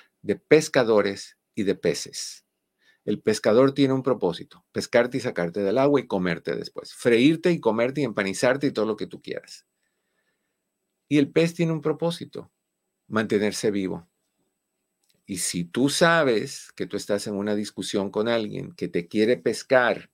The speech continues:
y tú sabes cuáles son las consecuencias de esa pescada y ves el anzuelo que te llama la atención, en vez de decir, "Mm", di, "Ah,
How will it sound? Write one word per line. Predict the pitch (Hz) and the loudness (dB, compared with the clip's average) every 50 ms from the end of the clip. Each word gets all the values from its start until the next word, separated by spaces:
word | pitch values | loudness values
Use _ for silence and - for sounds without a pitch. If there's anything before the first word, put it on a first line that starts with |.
| _ _ | _ _
y | 101 92 | -10 -8
tú | - 107 | -8 -8
sabes | - - 113 107 117 127 123 123 | -4 0 0 2 2 2 0 -2
cuáles | _ 117 117 123 127 139 143 139 | _ 4 4 4 6 4 0 0
son | 143 135 127 | 0 -2 0
las | 127 123 120 | 0 -2 -2
consecuencias | _ 123 113 104 - 107 - - 120 123 123 123 120 104 | _ -8 -8 -6 -8 -8 -6 -4 -4 -4 -4 -2 -4 -2
de | 90 95 | -2 -2
esa | 95 95 - 107 - | -4 -2 -4 -6 -4
pescada | - 98 95 - - 127 127 113 98 98 92 92 _ _ _ _ _ _ _ _ _ _ _ _ | -4 -6 -6 -2 0 0 0 0 0 -4 -6 -8 _ _ _ _ _ _ _ _ _ _ _ _
y | 135 123 120 | -2 4 6
ves | 135 139 151 151 - | 6 6 6 4 0
el | 180 175 | 2 2
anzuelo | 170 160 151 143 - 180 180 170 165 151 131 | 2 2 2 0 2 4 4 4 4 2 0
que | 110 - | -2 -2
te | - - 208 | -2 -2 -2
llama | 110 113 131 151 | 0 0 -2 0
la | 160 156 | -2 -2
atención, | 143 147 151 147 143 - - 165 143 120 113 - _ | -2 -2 -4 -4 -4 -4 -2 -2 -2 -2 -4 -8 _
en | 117 110 113 | -6 -6 -2
vez | 120 131 135 135 139 | 0 0 0 2 0
de | 139 | -2
decir, | 131 - - 113 95 | -2 -2 -4 -4 -4
"Mm", | 104 95 - 135 147 170 196 214 240 277 302 294 277 240 208 185 170 156 147 135 123 123 113 107 107 107 107 101 95 95 92 - - - - - - - - - - - - _ _ _ _ | -4 -4 -4 -4 -2 -2 -2 -2 0 -2 0 0 0 0 2 2 2 2 2 0 0 -2 -4 -4 -4 -4 -6 -6 -6 -8 -10 -12 -14 -16 -16 -18 -18 -18 -20 -20 -20 -20 -20 _ _ _ _
di, | - 113 123 151 160 165 165 165 - _ - | -20 -2 0 2 2 4 2 0 -2 _ 0
"Ah, | 160 190 - | 0 0 0